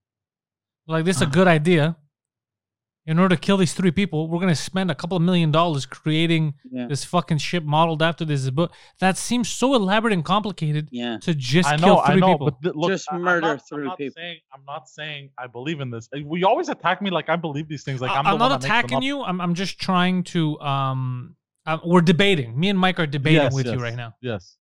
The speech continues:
Speaker 2: And there's whole videos on YouTube and everything saying
Speaker 3: But
Speaker 2: that how, how
Speaker 3: the,
Speaker 2: this was
Speaker 3: in,
Speaker 2: just, uh,
Speaker 3: in the book with the, the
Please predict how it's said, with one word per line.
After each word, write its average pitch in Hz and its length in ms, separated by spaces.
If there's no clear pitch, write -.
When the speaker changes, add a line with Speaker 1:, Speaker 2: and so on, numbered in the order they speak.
Speaker 2:
And 135 140
there's 135 140
whole 156 300
videos 156 340
on 127 140
YouTube 135 320
and 123 100
everything 123 360
saying 123 200
Speaker 3:
But 208 140
Speaker 2:
that 104 100
how, 117 220
how 131 260
Speaker 3:
the, 208 200
Speaker 2:
this 127 180
was 117 180
Speaker 3:
in, 254 120
Speaker 2:
just, 120 300
uh, 110 320
Speaker 3:
in 254 180
the 269 100
book 202 320
with 160 220
the, 127 480
the 117 560